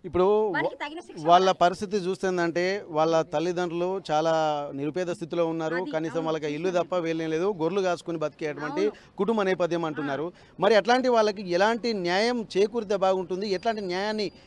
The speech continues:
Speaker 1: మీరు వాడతారు? ఎందుకంటే వాళ్ళు మాట్లాడేటువంటి పరిస్థితి తెలియదు. పాపం వాళ్ళకు మాట్లాడడానికి కూడా నోరు రావట్లేదు ఆ బాధల
Speaker 2: వాడిని
Speaker 1: నుండి.
Speaker 2: బయటకు తీసుకురావద్దు. తీసుకొస్తే వాడిని కథం చేయాలి, ఉరి తీయాలి, ఉరి శిక్ష చేయాలి వానికి. వారి శిక్షనే సరైన న్యాయం. వీనికి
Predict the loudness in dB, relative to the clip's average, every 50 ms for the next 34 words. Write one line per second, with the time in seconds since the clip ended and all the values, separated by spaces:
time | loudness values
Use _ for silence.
0 | -12 -4 0 0 2 4 6 6 6 4 4 0 -4 -4 -4 -2 -2 2 4 4
1 | 4 4 4 2 0 0 0 -2 0 0 0 0 0 -4 -4 -2 -2 -4 -4 -6
2 | -8 -10 -8 -6 -6 -6 -4 -4 -4 -6 -4 -4 -4 -4 -4 -4 -4 -2 -2 -2
3 | -2 -2 -2 -2 -2 -2 -2 0 0 0 0 -2 -10 -20 -10 -2 2 4 4 4
4 | 4 2 2 0 0 -2 -4 -2 0 -2 0 2 2 2 2 2 0 -2 -4 -6
5 | -6 -8 -10 -10 -10 -12 -10 -8 -6 -6 -6 -6 -8 -12 -18 -20 -20 -20 -20 -20
6 | -20 -18 -8 -2 2 2 2 2 4 2 2 2 4 0 2 2 2 0 0 -4
7 | -6 -8 -10 -16 -20 -18 -16 -16 -16 -16 -16 -18 -14 -6 -4 -2 0 0 0 2
8 | 2 2 2 2 0 -2 -8 -14 -18 -20 -20 -20 -20 -20 -20 -16 -8 -4 0 2
9 | 2 2 2 2 4 6 6 4 4 0 -4 -6 -4 -6 -6 0 4 8 8 8
10 | 8 8 2 -4 -10 -14 -18 -20 -20 -20 -20 -16 -4 4 6 6 6 6 4 2
11 | 0 2 2 4 4 4 4 6 6 6 6 6 4 4 6 6 6 6 4 0
12 | -4 -12 -20 -20 -20 -20 -20 -20 _ -20 -20 -20 -18 -14 -14 -8 0 2 4 4
13 | 4 4 6 4